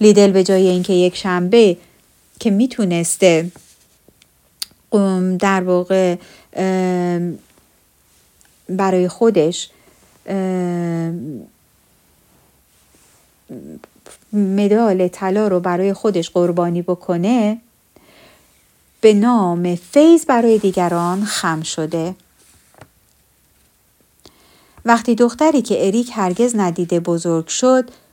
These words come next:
با این موضوع دست و پنجه نرم می‌کرد که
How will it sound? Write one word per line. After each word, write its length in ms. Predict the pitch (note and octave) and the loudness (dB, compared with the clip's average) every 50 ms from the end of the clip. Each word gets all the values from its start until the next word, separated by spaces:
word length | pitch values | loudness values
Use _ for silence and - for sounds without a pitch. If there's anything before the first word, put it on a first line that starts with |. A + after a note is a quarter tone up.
| _ _ - | _ _ 0
با 100 | C4 C4+ | 2 2
این 220 | C#4 D4+ F4+ F#4 | 2 4 2 4
موضوع 300 | D#4+ B3 G#3 F#3+ G#3 G3 | 4 4 2 2 2 0
دست 240 | F#3 F3 E3 E3+ - | 0 0 -2 -2 -4
و 40 | F3 | -6
پنجه 340 | F3 F#3 F3 E3+ E3+ G#3 | -6 -6 -6 -4 -2 -2
نرم 240 | G#3+ F#3+ F3+ E3+ E3 | -2 -2 -2 -4 -4
می‌کرد 420 | E3 E3 E3 - - F3 E3+ E3 - | -4 -6 -6 -6 -6 -6 -6 -6 -6
که 300 | - G3 F#3 F3+ F3+ | -4 -2 -2 0 -2